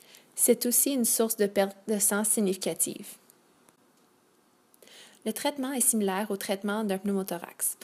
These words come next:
Un drain thoracique est utilisé. Il est inséré dans le cinquième espace intercostal. La seule différence est qu'il est inséré à la ligne axillaire postérieure et non antérieure. Ceci est fait car le patient va être couché sur le dos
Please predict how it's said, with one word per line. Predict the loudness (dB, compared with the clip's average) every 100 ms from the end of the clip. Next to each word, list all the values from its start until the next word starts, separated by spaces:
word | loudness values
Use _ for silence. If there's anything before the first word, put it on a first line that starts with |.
| -20 -8 -2
Un | 0
drain | 0 -2
thoracique | -2 -2 -2 -2 -2
est | -4
utilisé. | -4 -4 -4 -8 -8 -12 _ _ _ -20 -20 _
Il | -2
est | 0 2
inséré | 0 0 -2 -2
dans | -2
le | -2
cinquième | -2 0 -2 0
espace | 0 2 0 -2
intercostal. | -4 -8 -8 -6 -6 -6 -12 -20 -20 -14 -4
La | 2
seule | 4 4
différence | 0 0 -4 -4 -4 -6 -4
est | -2
qu'il | 0
est | -2 0
inséré | 0 0 -2 -4 -2
à |
la | -2 -2
ligne | -2 -4 -10 _ -4
axillaire | -2 0 0 -2 -4 -6
postérieure | -4 -2 -4 -6 -8 -12 -10 0
et | 2
non | 4 2
antérieure. | -2 -8 -8 -6 -8 -12 -20 _ -20 -20 -20 -6
Ceci | 2 2 4
est | 2
fait | 0 -2
car | 0 -2
le | -2
patient | 0 0 0 0
va | -2 -2
être | -4 -6
couché | -4 0
sur | 0 0
le | -2
dos | -2 -4